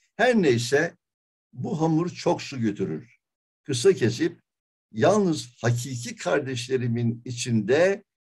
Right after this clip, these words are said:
sırrı ihlası ve samimi ittifakı kuvvetleştirecek iki misal söyleyeceğim. Ha, bunlar ihlası kıran sebeplermiş ya.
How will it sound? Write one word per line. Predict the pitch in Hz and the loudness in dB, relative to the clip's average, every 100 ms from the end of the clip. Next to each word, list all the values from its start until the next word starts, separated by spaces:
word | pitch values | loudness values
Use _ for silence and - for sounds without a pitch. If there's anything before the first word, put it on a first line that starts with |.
| _ | _
sırrı | - - 214 196 151 | -14 -4 -2 0 0
ihlası | - 123 120 117 120 113 - 127 - _ _ _ _ _ _ _ | 0 0 -2 0 0 2 2 0 0 _ _ _ _ _ _ _
ve | 123 | 0
samimi | 135 - - 147 151 175 220 | 0 -2 0 2 4 2 0
ittifakı | 175 - - 151 139 127 123 113 | -8 -6 -4 0 0 0 -4 -10
kuvvetleştirecek | - 127 127 120 120 120 107 104 165 185 185 _ _ _ _ _ _ _ - | -6 0 0 0 -2 -2 -2 0 0 0 -2 _ _ _ _ _ _ _ -4
iki | 123 120 196 | -4 -2 -2
misal | 139 113 120 113 | -2 -2 0 -2
söyleyeceğim. | - 98 87 85 69 67 60 _ _ _ _ _ - | 0 -2 -2 -6 -8 -12 -14 _ _ _ _ _ -10
Ha, | 92 87 80 76 71 _ _ _ _ - | -6 -4 -4 -6 -10 _ _ _ _ -4
bunlar | 131 156 185 226 - _ _ _ _ _ _ _ _ - | 2 4 4 0 -4 _ _ _ _ _ _ _ _ -4
ihlası | 139 143 160 151 - 170 | -2 2 2 2 0 -4
kıran | - 147 151 139 | -2 2 2 0
sebeplermiş | 120 117 123 120 123 165 247 262 - | -2 -2 0 0 0 0 0 -4 -2
ya. | 101 67 | -2 -2